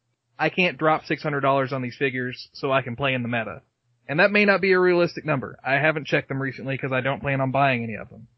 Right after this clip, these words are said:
But, like, I hate that that's the state of the game.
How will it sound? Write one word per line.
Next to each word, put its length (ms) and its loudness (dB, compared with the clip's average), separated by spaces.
But, 280 6
like, 320 4
I 100 4
hate 300 2
that 360 4
that's 520 0
the 80 -4
state 260 4
of 60 -2
the 60 -4
game. 380 -2